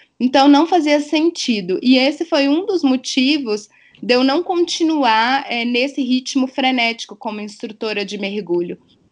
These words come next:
Porque eu queria levar uma vida mais tranquila, uma vida com mais, é, com mais sentido, com mais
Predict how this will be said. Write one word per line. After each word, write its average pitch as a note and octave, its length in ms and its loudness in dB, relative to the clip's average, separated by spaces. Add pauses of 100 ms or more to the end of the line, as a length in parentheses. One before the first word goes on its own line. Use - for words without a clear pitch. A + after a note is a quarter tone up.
(160)
Porque A3+ 360 -2
eu A#3 80 0
queria C#4 420 2
levar C4 280 0
uma B3+ 160 -2
vida A#3 280 -6
mais A#3+ 300 -4
tranquila, B3 680 -2
uma G#3+ 220 -4
vida G#3 260 -6
com G#3 100 -10
mais, G#3 360 -4
é, G3 880 2 (580)
com B4+ 140 -6
mais B4 200 2
sentido, D#4 680 2
com D4+ 140 0
mais C4 420 0